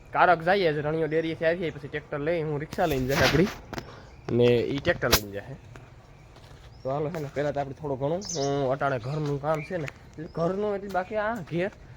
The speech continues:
ખેતરમાં જે આડાવણું કરવાનું છે એ કરીએ, પછી રાતડા ઢાળા જાય. તો મિત્ર, આપણે આ જે, અ,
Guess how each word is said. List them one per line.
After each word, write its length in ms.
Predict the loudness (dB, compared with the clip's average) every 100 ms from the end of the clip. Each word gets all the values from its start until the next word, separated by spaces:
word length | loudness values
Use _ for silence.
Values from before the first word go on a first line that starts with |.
| -14 -12 -6
ખેતરમાં 420 | -2 0 2 2
જે 160 | 2 4
આડાવણું 380 | 6 4 4 0
કરવાનું 300 | 2 2 2
છે 100 | 0
એ 100 | 2
કરીએ, 380 | 2 0 -4 -10 -18 -20 -20 -20 -20 -20 -20 -12
પછી 440 | -8 -4 -2 -2 -6 -14 -16 -16 -14 -2
રાતડા 280 | 0 2 0
ઢાળા 260 | -2 -4 -4
જાય. 220 | -2 -4 -8 -16 -16 -14 -14 -14 -16 -16 -20 -20 -20 -18 -18 -18 -18 -16 -16 -16 -16 -18 -10
તો 160 | -4 -2
મિત્ર, 240 | -2 2
આપણે 280 | 2 4 8
આ 140 | 10
જે, 320 | 12 12 10 8 2 -14 -14 -16 -16 -16 -12
અ, 60 | 8